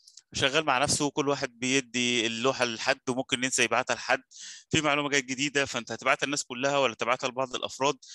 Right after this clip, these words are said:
ممكن فرد ما يكونش محتاجها، ممكن فرد يكون محتاجها. فده ال-، الوضع ال-، الحالي في ال-، ال-، التكنولوجيا البيم. خلاص بقى هو في سورس واحد، وكلنا بندخل ناخد المعلومه اللي انت عايزها. يعني لو في مثلًا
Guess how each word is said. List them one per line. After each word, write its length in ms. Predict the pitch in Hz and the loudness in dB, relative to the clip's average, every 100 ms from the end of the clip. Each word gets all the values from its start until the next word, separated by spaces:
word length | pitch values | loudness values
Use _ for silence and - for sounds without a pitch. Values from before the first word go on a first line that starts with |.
| - - _ - | -20 -20 _ -4
ممكن 260 | 151 143 | -2 0
فرد 280 | - 156 156 | 2 2 2
ما 60 | 131 | -4
يكونش 240 | 151 - | -2 -4
محتاجها، 460 | 117 - 147 143 139 | -4 -2 -2 2 2
ممكن 240 | 135 131 | 0 0
فرد 220 | 113 139 | 2 2
يكون 240 | 127 139 131 | -2 -6 -6
محتاجها. 460 | - 147 143 151 - _ _ _ | -2 -2 0 -2 -4 _ _ _
فده 420 | 131 123 151 165 - | -4 2 2 2 -2
ال-، 440 | 117 117 107 - 110 | -10 -10 -10 -12 -8
الوضع 320 | 110 147 131 | 0 0 0
ال-، 640 | 123 - 113 107 90 - | -4 -4 -8 -10 -12 -8
الحالي 500 | 107 - 135 170 190 - _ _ _ _ _ _ _ _ _ _ _ _ | -8 -2 -2 -2 -8 -20 _ _ _ _ _ _ _ _ _ _ _ _
في 340 | - 143 160 | 0 4 6
ال-، 360 | 147 131 123 127 | 6 4 2 2
ال-، 600 | 117 123 120 117 123 - 127 | 2 2 -2 -8 -10 -2 -2
التكنولوجيا 720 | 113 - 139 165 156 139 110 | -2 0 2 2 2 2 0
البيم. 440 | 117 - 190 170 | 0 -2 -2 -6
خلاص 320 | - 165 135 | -2 0 2
بقى 160 | 120 127 | 2 2
هو 180 | 139 143 | 2 0
في 180 | 156 | 0
سورس 300 | 147 165 - | -2 0 0
واحد، 280 | 151 165 208 _ - - - | 0 0 -2 _ -20 -20 -10
وكلنا 500 | 127 - 151 180 175 | -2 4 6 6 6
بندخل 460 | 156 180 - 190 175 | 4 0 4 4 4
ناخد 340 | 175 175 147 | 0 0 -2
المعلومه 560 | 131 123 139 160 156 95 | -2 0 -2 0 0 0
اللي 140 | 131 | -4
انت 120 | 139 | -4
عايزها. 340 | 113 110 85 80 | 0 0 -2 -6
يعني 280 | 101 98 | -6 -4
لو 120 | 101 101 | -4 -4
في 160 | - | -4
مثلًا 280 | 127 123 | -2 0